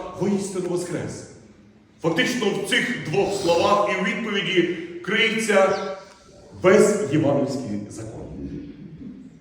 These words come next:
Люди, уявіть собі, п'ять з половиною тисяч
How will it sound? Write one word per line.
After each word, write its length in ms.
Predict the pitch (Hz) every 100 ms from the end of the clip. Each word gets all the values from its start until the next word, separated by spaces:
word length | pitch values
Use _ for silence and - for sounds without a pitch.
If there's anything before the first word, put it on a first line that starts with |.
| -
Люди, 680 | 147 165 170 165 156 147 - - - -
уявіть 400 | 127 139 143 -
собі, 240 | 110 113 - - - - - - _ _ _
п'ять 460 | 110 131 143 - - - - - - - - _
з 80 | -
половиною 580 | - 104 107 117 107 101 -
тисяч 320 | - 113 107